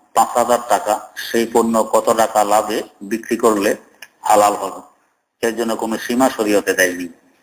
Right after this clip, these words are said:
প্রশ্ন, শুধু লুঙ্গি, লুঙ্গি পরিহিত অবস্থায় নিচে আর কোনো প্যান্ট না পরে নামাজ আদায় করলে নামাজের কোনো ক্ষতি হবে কি? কোনো ক্ষতি হবে না।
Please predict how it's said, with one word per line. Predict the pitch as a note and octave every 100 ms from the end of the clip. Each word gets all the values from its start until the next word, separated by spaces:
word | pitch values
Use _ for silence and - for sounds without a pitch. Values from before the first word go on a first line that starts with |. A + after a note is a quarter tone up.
| _ _ _ _
প্রশ্ন, | A2+ A#2 - G2+ A2 - -
শুধু | - - A2 A#2+
লুঙ্গি, | A2+ A#2 A#2+ C3+ C#3
লুঙ্গি | G2+ A#2 B2 C#3
পরিহিত | B2+ B2 A2+ A#2 A2+
অবস্থায় | G#2 G#2 G#2+ - G2+ F#2 G#2
নিচে | A2 A2 A#2
আর | G#2+ G#2+
কোনো | B2+ B2 A#2 -
প্যান্ট | A2+ A2 A#2 - -
না | G#2 A2
পরে | G#2 A#2+ G#2+ A2 -
নামাজ | G#2+ A#2 A#2
আদায় | A2+ G#2+ G#2+
করলে | A2+ G#2 G#2+ -
নামাজের | A2 A2 A2+
কোনো | G#2+ A2+ A2
ক্ষতি | A2 A2
হবে | G#2 A2
কি? | A#2 B2 - - - - _ -
কোনো | A2+ A#2+
ক্ষতি | G#2+ G#2
হবে | G2 F#2+ F#2+
না। | F#2+ F2+